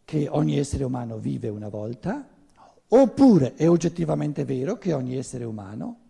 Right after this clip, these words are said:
vive più volte. Questa verità, così o così, può essere relativa?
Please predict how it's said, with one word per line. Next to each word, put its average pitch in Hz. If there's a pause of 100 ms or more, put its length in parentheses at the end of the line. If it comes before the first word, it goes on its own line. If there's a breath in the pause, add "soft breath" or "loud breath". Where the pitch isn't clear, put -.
(420)
vive 120
più 131
volte. 151 (920 loud breath)
Questa 240
verità, 202
così 165
o 185
così, 156
può 151
essere 170
relativa? 170